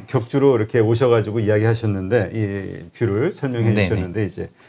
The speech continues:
Speaker 1: 아쉽게도,
Speaker 2: 네.
Speaker 1: 어, 이제는 좀 비정규적으로 모시게끔.
Speaker 2: 네네.
Speaker 1: 네네. 그래서
Speaker 2: 네.
Speaker 1: 이제 제가 쭉 꼭 필요할 때 또
Speaker 2: 네.
Speaker 1: 이렇게 모시는 걸로 하도록 하겠습니다.
Speaker 2: 알겠습니다.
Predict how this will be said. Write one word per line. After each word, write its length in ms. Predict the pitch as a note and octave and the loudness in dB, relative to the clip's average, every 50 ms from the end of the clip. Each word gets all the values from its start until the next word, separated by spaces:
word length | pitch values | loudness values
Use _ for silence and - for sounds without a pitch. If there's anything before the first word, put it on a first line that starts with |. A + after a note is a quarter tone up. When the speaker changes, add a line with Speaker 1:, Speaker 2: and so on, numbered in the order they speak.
| - - | -14 -8
Speaker 1:
아쉽게도, 720 | - G2 G#2+ - A2+ - A#2 G2+ - F#2+ G2+ C#3 G3+ - - | -6 -4 -4 -4 -2 0 0 0 2 0 -2 -2 -2 -4 -8
Speaker 2:
네. 80 | G2+ F#2+ F2 F#2+ - _ - | -14 -14 -14 -16 -18 _ -12
Speaker 1:
어, 280 | - F#2 F#2 F#2 F#2 F#2 - - - | -10 -8 -8 -8 -10 -10 -12 -14 -10
이제는 340 | A2+ G#2+ A2+ A#2 A2+ G#2+ - | -8 -4 -2 -2 -2 -2 -2
좀 240 | G#2+ G#2 G2 F#2 - - | -4 -6 -6 -6 -8 -8
비정규적으로 840 | - - C3 B2+ - A#2 A2 A2 G#2+ A#2 G#2+ A2 G2 F2+ E2+ G2+ G#2 | -2 0 0 0 2 4 4 4 4 2 2 2 2 0 0 -4 -2
모시게끔. 600 | F2 G2+ G#2+ - - F#2 F#2 F2 - - F#2 F2 | -2 -2 -2 -2 -4 -6 -6 -6 -6 -4 0 4
Speaker 2:
네네. 300 | B2+ B2+ A#2 A2 G#2 G2 | 4 6 6 4 2 0
Speaker 1:
네네. 400 | G2 F#2+ F2+ F2+ F2+ F2 E2+ E2+ - | -2 -2 -4 -4 -6 -8 -10 -8 -6
그래서 220 | A2+ G2+ F#2+ A2+ | -6 -4 -2 -2
Speaker 2:
네. 40 | G#2 F2+ | 0 0
Speaker 1:
이제 180 | G#2 G2+ - - _ _ _ _ | 0 -2 -4 -6 _ _ _ _
제가 220 | - A2+ G#2+ G#2+ G#2 | -2 0 0 0 0
쭉 300 | - A2 C3 B2+ A2+ - _ _ _ - | -2 -4 -6 -6 -6 -10 _ _ _ -10
꼭 140 | - C3+ - | -10 -10 -10
필요할 360 | - - E3 E3+ D3+ C#3 A#2 | -6 0 2 4 4 4 2
때 140 | - B2 A2+ | 0 -4 -2
또 140 | - C3+ A#2 | 0 0 2
Speaker 2:
네. 80 | F#2+ G2+ | 2 2
Speaker 1:
이렇게 240 | G2+ G2+ G2+ D3 E3+ | 2 2 2 0 0
모시는 400 | C#3 F#2 G2 - - G#2+ G2 F2+ | -2 -4 -6 -6 -4 -4 -4 -4
걸로 260 | F2+ F2 F2 F2+ E2+ | -6 -8 -8 -8 -10
하도록 320 | - G#2+ A#2 A#2 G2 G2 | -8 -10 -8 -6 -6 -4
하겠습니다. 460 | G2 A#2 G#2+ F#2 - - F#2+ F2 F#2 | -2 -2 -2 -4 -6 -8 -6 -2 -2
Speaker 2:
알겠습니다. 140 | G2 F#2 G#2+ | -2 0 0